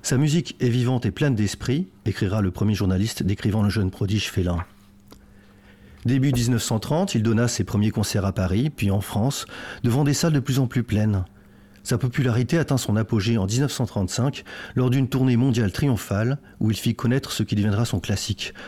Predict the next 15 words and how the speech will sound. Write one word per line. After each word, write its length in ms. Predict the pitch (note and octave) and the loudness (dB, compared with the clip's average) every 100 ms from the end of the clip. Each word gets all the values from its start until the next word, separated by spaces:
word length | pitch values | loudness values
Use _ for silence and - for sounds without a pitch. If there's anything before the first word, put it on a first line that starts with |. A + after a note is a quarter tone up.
| - | -8
toujours 220 | - A#2+ | -2 -2
très 180 | - A#2 | 0 -2
joué 280 | F#2 G#2+ - | 0 0 0
aujourd'hui, 500 | A#2 G#2 F2 F#2 A#2 - - - - - | -2 -2 0 0 0 -4 -20 -20 -10 -4
Octavomania, 840 | A#2 - G2 A2+ G2 F#2 E2 D#2+ - - - - - | -4 -2 0 2 2 2 0 -4 -10 -20 -20 -12 -4
modèle 360 | G#2 G2+ G2 F2+ | -2 0 0 0
d'espièglerie 720 | G#2 - B2 A2 G2 A2+ D#3+ | -2 -2 0 0 0 0 0
et 80 | G#2 | -2
d'espoir 400 | G2 - G#2+ F#2+ | -2 -2 -2 0
déçu, 420 | G#2+ - - A2 - - - - | -2 -2 -2 -2 -6 -20 -16 -6
trempé 440 | B2+ A#2 G2 G2+ | -4 -2 0 0
dans 100 | G#2+ | 0
la 80 | G2 | 0
magie 260 | A2 G2+ | 2 2
rose, 420 | F#2 F#2+ G#2+ A2+ | 2 2 0 0